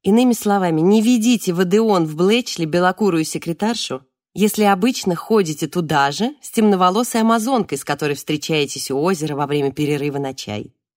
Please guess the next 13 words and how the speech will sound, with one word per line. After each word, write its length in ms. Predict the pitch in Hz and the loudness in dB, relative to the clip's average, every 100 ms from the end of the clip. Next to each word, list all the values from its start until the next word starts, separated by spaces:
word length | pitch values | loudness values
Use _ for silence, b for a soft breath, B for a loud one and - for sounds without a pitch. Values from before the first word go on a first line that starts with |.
| _ _ _ - | _ _ _ 0
Не 120 | 208 | 0
то 200 | 339 330 | 2 2
однажды 640 | 208 185 165 165 185 247 _ | 2 2 2 -2 -4 -4 _
он 240 | 247 240 | 0 2
и 40 | 185 | 2
амазонка 840 | 165 156 143 127 135 147 151 262 - _ _ - | 2 0 -2 -2 -4 -4 -6 -10 -12 _ _ -2
поймает 580 | 202 214 220 294 294 | 0 2 2 -2 -4
вас 240 | 247 262 - | -4 -4 -6
с 100 | - | -6
поличным. 640 | 262 269 302 - - 131 _ _ _ _ _ _ _ _ _ _ _ _ _ _ _ - | -4 -2 -2 -6 -12 -12 _ _ _ _ _ _ _ _ _ _ _ _ _ _ _ -4
«Мерзкий 720 | 151 156 151 131 - - 135 | 0 2 0 -2 -10 -12 -10
вонючий 580 | 127 143 143 127 - | -6 -4 -4 -6 -8
лягушонок», 760 | 135 135 147 - 139 127 127 | -8 -8 -8 -6 -6 -6 -8